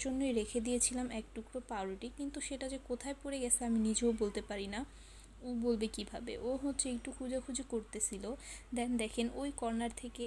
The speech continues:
এই কর্নারে আসছে শুধুমাত্র একটু খাবারের জন্য, আমি যে খাবারটা ফেলেছি সেই খাবারটা নেওয়ার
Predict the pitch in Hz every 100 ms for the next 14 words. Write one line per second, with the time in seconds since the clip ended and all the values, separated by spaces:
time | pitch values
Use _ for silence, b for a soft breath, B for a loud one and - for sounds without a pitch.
0 | 220 233 233 226 220 226 - 208 - 262
1 | - 277 277 247 220 226 226 - - -
2 | 226 233 233 220 196 190 190 202 214 254
3 | 240 240 233 240 269 - 254 247 320 -
4 | 247 - 220 220 277 269 269 240